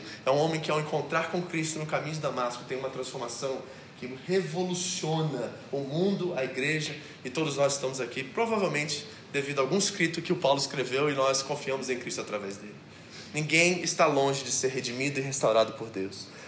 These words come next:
Se Judas é capaz de ser restaurado, se os apóstolos que traíram Jesus é ca-, são capazes de serem restaurados,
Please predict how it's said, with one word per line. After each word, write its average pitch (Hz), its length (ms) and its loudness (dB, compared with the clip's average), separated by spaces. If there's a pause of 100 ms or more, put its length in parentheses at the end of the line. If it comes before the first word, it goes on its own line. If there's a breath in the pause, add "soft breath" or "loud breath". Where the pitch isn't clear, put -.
Se - 140 0
Judas 170 500 6 (240 loud breath)
é 139 100 10
capaz 165 460 10
de 160 60 2
ser 160 160 8
restaurado, 139 640 10
se - 160 -2
os 135 80 8
apóstolos 175 640 10
que 156 100 -2
traíram 151 340 6
Jesus 147 300 0
é 135 60 0
ca-, 135 160 4
são 160 240 2
capazes 143 460 8
de 127 100 0
serem 156 280 6
restaurados, 135 640 8